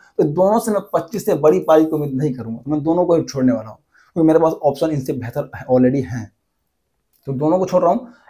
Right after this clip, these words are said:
इन्होंने एक अच्छी पारी खेली, उससे पहले फ्लॉप रहे, ऑस्ट्रेलिया में, ऑस्ट्रेलिया की टीम से खेलने का अनुभव नहीं है अभी, ठीक है। इधर बात कर लेते हैं, बाबर आजम मस्ट पिक होगा, अपने टीम में लेंगे, अड़तीस, छाछठ, नौ, पचास, पचहत्तर की पारी खेली, ग्यारह मुकाबले खेल चुका है, सिक्सटी नाइन का एवरेज स्कोर है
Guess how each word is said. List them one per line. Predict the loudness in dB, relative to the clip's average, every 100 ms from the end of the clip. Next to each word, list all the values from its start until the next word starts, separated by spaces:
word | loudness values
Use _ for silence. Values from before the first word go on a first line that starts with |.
| -2
इन्होंने | 2 2
एक | 0 -4
अच्छी | -4 0
पारी | 4 4 2
खेली, | -2 -2
उससे | -4 -2
पहले | 0 2
फ्लॉप | 2 2 0
रहे, | -4
ऑस्ट्रेलिया | -4 -6 -2 0 0
में, | -2
ऑस्ट्रेलिया | 0 0 2 2
की | 4
टीम | 0
से | -8
खेलने | -8 -6 -6
का | -6
अनुभव | -4 -2 0
नहीं | 2 2
है |
अभी, | 0 -2 -6 _ _
ठीक | -2 -2
है। | -4 _ _ _ 0
इधर | 4
बात | 6 4
कर | 2
लेते | -2
हैं, | 0
बाबर | 4 6 6
आजम | 4 4 4
मस्ट | 0 0
पिक | -6
होगा, | 0 0
अपने | 0 -6
टीम | -8
में | -4
लेंगे, | -2 0 -2 -4 -10 _ 2
अड़तीस, | 2 0 -4 -4 -20 -10
छाछठ, | -4 -2 -2 -4 -8
नौ, | -2 0 -2 -6 -4
पचास, | -2 -2
पचहत्तर | -6 -10 -8 -10
की |
पारी | -8 -8 -8
खेली, | -12 -10 -6
ग्यारह | 0 0
मुकाबले | 0 0 0 2
खेल | 0 -2
चुका | 0 0
है, | 0 -10 _
सिक्सटी | -12 -10 -6 -4
नाइन | -2 0
का | -2 -2
एवरेज | -2 -4
स्कोर | -4
है | -4